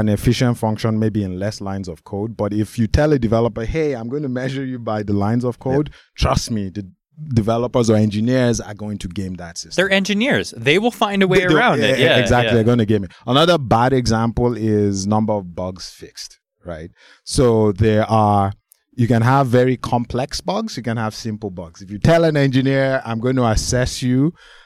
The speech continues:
Speaker 1: uh, by the number of bugs you're able to fix," uh, they'll just fix a lot of simple bugs
Speaker 2: Yep.
Speaker 1: and they'll game that system, right? So, so those are bad examples. Generally, the bad examples, people can easily game them. <laughs>
Speaker 2: Bugs found in production.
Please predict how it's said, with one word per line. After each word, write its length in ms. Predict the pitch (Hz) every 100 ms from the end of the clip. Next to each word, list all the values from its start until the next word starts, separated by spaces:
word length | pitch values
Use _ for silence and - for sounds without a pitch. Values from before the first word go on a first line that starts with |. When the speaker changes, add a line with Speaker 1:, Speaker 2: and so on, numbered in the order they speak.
| -
Speaker 1:
uh, 400 | 117 107 101 98
by 320 | 90 104 104
the 100 | 104
number 300 | 104 110 113 110
of 120 | 95
bugs 260 | 104 110 107
you're 120 | 107
able 240 | 104 107
to 100 | 113
fix," 500 | 98 135 143 - - - _ _ _ -
uh, 280 | 107 107 104 95
they'll 180 | 110
just 280 | 110 117 113
fix 200 | 117 101
a 60 | 107
lot 220 | 101 107
of 120 | 98
simple 480 | 107 - 147 143 160
bugs 520 | 147 165 226 92 - - -
Speaker 2:
Yep. 80 | 113
Speaker 1:
and 180 | 107
they'll 160 | 107 101
game 240 | 101 104
that 180 | 98 95
system, 420 | - 87 - 78
right? 220 | 78 87 90
So, 260 | 123 110 - -
so 120 | -
those 160 | 131 160
are 120 | 156
bad 280 | 120 117 113
examples. 440 | 104 92 95 90 92
Generally, 520 | - 131 151 156 160
the 120 | 147
bad 220 | 113 117
examples, 880 | 120 104 104 104 101 104 104 101 - _ _
people 240 | 110 104
can 180 | 101 92
easily 360 | 90 87 87 85
game 220 | 80 80
them. 220 | 73 71 -
<laughs> 40 |
Speaker 2:
Bugs 200 | 110 104
found 220 | - 98
in 60 | 92
production. 480 | 87 85 78 -